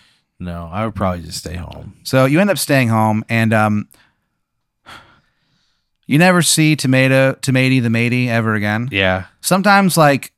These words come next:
Speaker 2: you'll wake up and you'll, like, think you see him out of the corner of your eye, and you're like, you'll whip your head towards it, but, like, it's just a regular tomato. And, like, for a while, you, you kind of find yourself thinking, like, "Man,"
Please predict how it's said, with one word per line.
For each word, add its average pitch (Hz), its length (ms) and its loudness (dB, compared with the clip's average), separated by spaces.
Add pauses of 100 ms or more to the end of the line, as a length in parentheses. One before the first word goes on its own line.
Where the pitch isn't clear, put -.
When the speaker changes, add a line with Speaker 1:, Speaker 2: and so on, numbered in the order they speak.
(760)
Speaker 2:
you'll 120 220 0
wake 131 240 0
up 127 300 2
and 107 100 -2
you'll, 110 140 0
like, 104 340 -2 (640)
think - 320 -2
you 208 100 -2
see - 160 -4
him 185 100 0
out 170 100 4
of 156 80 0
the - 60 -12
corner 156 260 2
of 139 80 0
your 131 120 2
eye, 139 360 -2 (1200)
and 113 80 -4
you're 107 80 0
like, 107 100 -4
you'll 107 160 -4
whip 131 220 -6
your 120 80 2
head 117 180 0
towards 113 300 0
it, 123 200 0
but, 95 120 -8
like, 92 300 -6 (340)
it's - 100 -18
just 151 160 -4
a 113 40 0
regular 101 220 -2
tomato. 92 520 -6 (2250)
And, 151 200 2
like, 160 200 4
for 196 120 0
a 190 60 2
while, 190 340 6
you, 156 120 6
you 156 160 2
kind 143 220 2
of 143 140 0 (320)
find 151 220 2
yourself 135 300 0
thinking, 113 280 -2
like, 107 240 -4
"Man," 107 400 -2